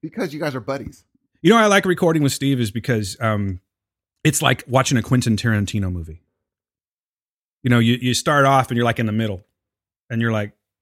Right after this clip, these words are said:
Speaker 2: "How did I get here?" And then, and then you go back and then you find out wh-, where you are, and then you're finding that you're list-, and then you, you get the beginning of what happened at the end. It's like a Quentin Tarantino podcast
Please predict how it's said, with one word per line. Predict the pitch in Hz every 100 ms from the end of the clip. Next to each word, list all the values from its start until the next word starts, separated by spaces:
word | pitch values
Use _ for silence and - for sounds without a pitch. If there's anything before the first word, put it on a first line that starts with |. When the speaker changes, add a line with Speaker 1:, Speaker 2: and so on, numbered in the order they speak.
| _
Speaker 2:
"How | 160
did | 170 135
I |
get | 120 131
here?" | 117 98 98
And | 117
then, | 120
and | 143 185 320 - 143
then |
you | 127
go | 123
back | 110 120 127
and |
then | 110
you |
find | 98 110 107
out | 104 107 _ _ _ -
wh-, | 117 135 139
where | 131 131
you | 120
are, | 117 120 104 - -
and | 147
then | 156
you're | 143
finding | 151 143 131
that | 139
you're | 139 135
list-, | 151 -
and | 143
then | 143
you, | 143
you | 143
get | 135 143
the | 135
beginning | 127 131 156 147 117 113 _ _ _ _ _ -
of | 135 117
what | 123
happened | 120 107 120 120
at | 123
the | 123 120
end. | 139 131 90 80 - _ _ _
It's | 131 147
like | 139
a | 127
Quentin | - 156 147
Tarantino | 135 143 123 - 113
podcast | 95 101 90 - - -